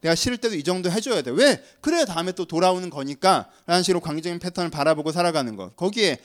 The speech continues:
어떤 인격성이 있어요? 없죠. 없어요. 물론 일, 이, 삼 번 중에는 삼 번이 최고예요, 여러분. 철 좀 드세요. 삼 번을 하세요.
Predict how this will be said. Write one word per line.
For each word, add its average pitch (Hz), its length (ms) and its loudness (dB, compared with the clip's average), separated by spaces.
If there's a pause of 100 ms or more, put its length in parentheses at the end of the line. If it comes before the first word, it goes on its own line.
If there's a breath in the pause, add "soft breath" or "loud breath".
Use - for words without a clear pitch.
(120 loud breath)
어떤 180 260 -2
인격성이 180 460 -2
있어요? 180 380 -4
없죠. 107 680 -6 (1600)
없어요. 147 360 -8 (1600 loud breath)
물론 170 280 0
일, 214 300 2
이, 226 160 2
삼 262 240 -2
번 269 180 0
중에는 202 280 -4
삼 247 200 -2
번이 214 180 0
최고예요, 170 360 0
여러분. 95 320 -10 (480)
철 254 200 0
좀 233 140 -2
드세요. 101 280 -6
삼 233 200 -4
번을 208 200 4
하세요. 143 340 -4